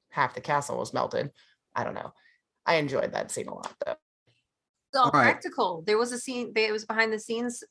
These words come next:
Speaker 2: where they showed some of it lit differently, too. That's
Speaker 1: Oh.
Speaker 2: what, yeah, I think that there was, I was, 'cause I was like, "Where is this?" I think I put it in the original notes that we went over, and I was very confused as to where this was gonna be. So the fact that it's there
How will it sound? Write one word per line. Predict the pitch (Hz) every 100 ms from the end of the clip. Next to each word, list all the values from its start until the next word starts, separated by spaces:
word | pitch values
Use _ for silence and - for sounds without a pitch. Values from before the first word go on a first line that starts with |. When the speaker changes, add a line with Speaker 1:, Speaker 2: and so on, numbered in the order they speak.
| -
Speaker 2:
where | 196 202
they | 196
showed | 185 202 190
some | - 196
of | 185
it | 190 - -
lit | 190 185 202 -
differently, | 190 185 170 170 151 147 _ -
too. | 208 190
That's | 156 202 247 -
Speaker 1:
Oh. |
Speaker 2:
what, | - 180 -
yeah, | 175 160
I |
think | 170 202 202
that | 180
there | 190
was, | 180 175 -
I | 185
was, | 196 170
'cause | 233
I |
was | 233
like, | 247 175
"Where | 285 359
is | 403 349
this?" | 254 196 -
I |
think | 185 240
I | 254
put | 285
it | 247
in | 247
the | 240
original | 220 214 208
notes | 190 190 185
that | 185
we | 185
went | 175 175
over, | 190 165
and | 147
I | 156
was | 156
very | 208 196 175
confused | 170 156 160 147 -
as | 147
to | 151
where | 151
this | 147 -
was | 156
gonna | 165 151
be. | 147 143
So | - 143 - _ _ _ _ -
the |
fact | 190 185
that | 160
it's | - _ _
there | 165 233 233